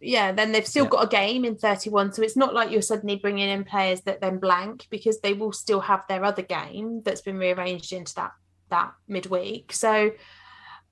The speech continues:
Speaker 1: and their fixtures are really nice. And as we said about Liverpool before, they have to prioritise winning these games in the league, because if they don't, they won't win the league. So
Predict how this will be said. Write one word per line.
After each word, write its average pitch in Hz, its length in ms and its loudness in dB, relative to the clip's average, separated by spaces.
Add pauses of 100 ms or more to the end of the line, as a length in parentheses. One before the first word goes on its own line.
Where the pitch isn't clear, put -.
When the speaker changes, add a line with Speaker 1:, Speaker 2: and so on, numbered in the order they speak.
(520)
Speaker 1:
and 254 100 4
their 269 80 4
fixtures 269 360 -4
are 262 180 4
really 285 420 2
nice. 277 500 2
And 254 260 4
as 262 160 6
we 285 80 0
said 269 180 0
about 202 220 2
Liverpool 202 300 -2
before, 196 580 -2
they 226 100 2
have 220 280 0
to - 80 -4
prioritise 214 880 0
winning 202 540 0 (360)
these 214 220 0
games 208 360 2
in 190 120 -2
the 196 80 0
league, 214 480 0
because 196 540 4
if - 180 -10
they 190 160 -4
don't, 214 500 2
they 214 100 0
won't 196 280 0
win 185 160 0
the 185 80 0
league. 190 440 2
So 208 440 6